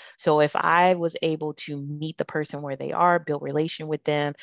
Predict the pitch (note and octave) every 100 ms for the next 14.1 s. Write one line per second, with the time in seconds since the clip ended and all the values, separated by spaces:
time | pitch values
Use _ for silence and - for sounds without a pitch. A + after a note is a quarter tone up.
0 | - - C#3+ C#3 C3+ - - - C4 A3+
1 | E3+ D#3+ D#3 D3 - D#3 D3 - D#3+ D#3
2 | C3+ - - A#3+ - D3+ C#3+ C#3 C#3 C3+
3 | - - - - D#3+ - D3+ C#3+ C#3+ -
4 | - - _ _ _ _ _ _ _ _
5 | _ _ _ _ F3 F#3+ G3+ G3 F#3 E3+
6 | E3+ E3+ D#3+ D#3 D#3 - - F3+ D#3+ -
7 | E3+ F3 D#3+ D#3 D3+ - - _ - C#3+
8 | C3+ - E3+ D3 - D#3 D3 - B2+ D3
9 | D#3 D3+ C#3+ C#3+ - C#3+ C#3 D3 C3+ -
10 | - G3+ - D3 C3+ C3 - - _ _
11 | _ _ _ _ _ _ - D#3 D3+ D3+
12 | D3 C#3 C3+ D#3 D3 C#3+ C#3 C3+ C3 C3
13 | - C3+ C3 C3 - A#2+ - - C#3 -
14 | -